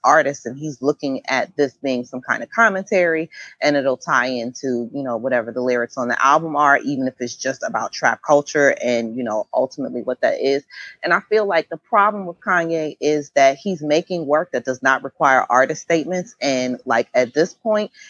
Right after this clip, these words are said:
he needs to be making, he's making work that requires a little plaque on the wall that says, "This is what this is about," so that you can actually appreciate the fact that there is real thought in this.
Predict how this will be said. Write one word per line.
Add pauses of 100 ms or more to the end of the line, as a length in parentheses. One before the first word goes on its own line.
(180)
he
needs
to
be
making,
he's
making
work
that
requires
a
little
plaque
on
the
wall
that
says,
"This
is
what
this
is
about,"
so
that
you
can (100)
actually
appreciate
the
fact
that (380)
there
is
real (140)
thought
in
this.